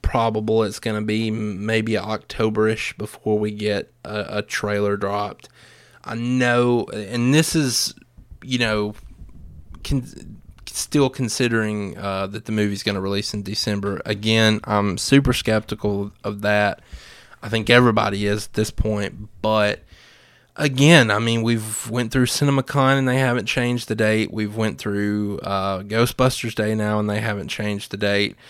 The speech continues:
I know Dan Aykroyd said last week it'll come out at the end of the year or spring, so obviously it's still up in the air,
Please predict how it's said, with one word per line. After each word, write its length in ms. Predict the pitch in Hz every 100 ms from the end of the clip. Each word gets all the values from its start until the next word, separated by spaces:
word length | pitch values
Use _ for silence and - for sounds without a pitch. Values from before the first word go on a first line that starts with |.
| - -
I 80 | -
know 260 | 110 110 123
Dan 240 | 120 113
Aykroyd 500 | 113 113 - 113 107
said 280 | - 107 107
last 340 | 104 104 104
week 240 | 131 139 123
it'll 160 | 107
come 220 | 107 117 113
out 160 | 110
at 80 | 107
the 80 | 110
end 140 | 110
of 60 | 104
the 60 |
year 220 | 104 104 104
or 200 | 98 104
spring, 680 | - - 127 127 123 120 120 - - - -
so 180 | -
obviously 800 | 104 120 123 123 123 - 120 117
it's 140 | 104 -
still 360 | - 120 117
up 200 | 110 104
in 80 | 101
the 160 | 95 104
air, 420 | 120 117 110